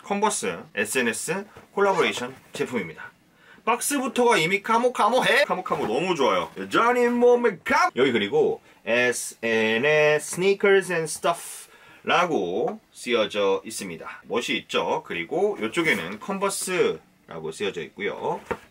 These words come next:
요 위에는 뭐라고 써있나요? Sneakers and Stuff Department One Star, 유에스 오부터 십삼까지 나왔습니다. 어, Mixed Material, Contents Number 구구공삼 일육.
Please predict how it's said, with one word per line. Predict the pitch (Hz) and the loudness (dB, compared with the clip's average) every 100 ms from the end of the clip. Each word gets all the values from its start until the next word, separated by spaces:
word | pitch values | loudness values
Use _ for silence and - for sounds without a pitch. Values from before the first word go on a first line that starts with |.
| 117 | -4
요 | |
위에는 | 120 117 120 156 160 160 165 156 | -2 0 0 2 2 0 -4 -4
뭐라고 | 98 98 | -2 -2
써있나요? | 98 92 117 101 | -4 -6 -4 -6
Sneakers | - 175 180 185 170 | -8 -10 -4 -2 -2
and | 165 | -6
Stuff | - 147 151 - | -2 -2 -2 -6
Department | 113 120 104 - 127 123 | -6 -4 -4 -6 -8 -6
One | 107 113 | -4 -4
Star, | 113 - 104 95 87 82 69 52 50 - | -6 -2 2 2 0 -4 -8 -12 -14 -16
유에스 | 92 104 104 90 | -10 -8 -8 -4
오부터 | 101 143 160 160 | -2 -2 0 -2
십삼까지 | 147 - 175 165 151 107 | -2 -2 -2 0 -2 -2
나왔습니다. | 80 - 80 120 170 247 _ - - - _ | -6 -12 -10 -4 -4 -4 _ -20 -20 -20 _
어, | - 90 90 90 90 92 | -6 -2 0 -2 -4 -6
Mixed | 92 127 139 - - 101 | -6 -6 -8 -10 -10 -10
Material, | 104 - 92 92 113 135 143 156 - _ - | -12 -4 -2 0 0 0 -2 -10 -20 _ -18
Contents | 104 104 101 | -14 -14 -10
Number | 90 82 107 120 | -10 -6 -6 -6
구구공삼 | - 92 95 85 80 82 135 147 | -8 -12 -12 -10 -12 -4 -4 -2
일육. | 143 170 147 | -4 -2 -2